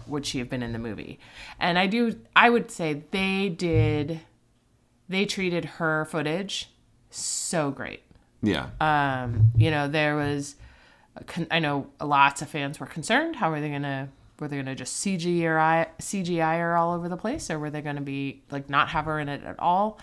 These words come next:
Speaker 2: Right.
Speaker 1: But I think they did a good job of kind of redoing, reusing old footage, uh, cut footage and things like that to get her into
Speaker 2: Yeah.
Speaker 1: the movie in a meaningful way.
Speaker 2: Mm-hmm.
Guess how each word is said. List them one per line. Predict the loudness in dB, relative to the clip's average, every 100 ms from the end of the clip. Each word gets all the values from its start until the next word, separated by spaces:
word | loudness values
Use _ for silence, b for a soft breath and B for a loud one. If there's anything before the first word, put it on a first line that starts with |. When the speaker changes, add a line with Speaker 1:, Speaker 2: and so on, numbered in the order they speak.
| B
Speaker 2:
Right. | -2 -2 -6 B B B
Speaker 1:
But | 0
I | 0
think | 2 2
they | 2
did | 2
a | 2
good | 2
job | 2 4 4
of | 0
kind | -6 -6
of | -4
redoing, | -4 -2 0 2 2 2 0 -4 _ _ -10 -4 -2 0 -2 -4 -6 -10 _ -8
reusing | 0 2 2 2 0 0 -2 -2
old | -2 -2
footage, | -4 -6 -4 -4 -6 -10 -12 b b b b _ _ _
uh, | -2 0 -2 -2
cut | -2 -2
footage | -2 -2 0 -2 -2
and | -8
things | -6 -8 -8
like | -8
that | -10 -8
to | -10
get | -6 -8
her | -6 -8
into | -4 -4
Speaker 2:
Yeah. | -2
Speaker 1:
the | -2
movie | -2 -2 -2
in | -2
a |
meaningful | -2 0 -2 -4 -4
way. | -2 -2 -2 -2
Speaker 2:
Mm-hmm. | -2 0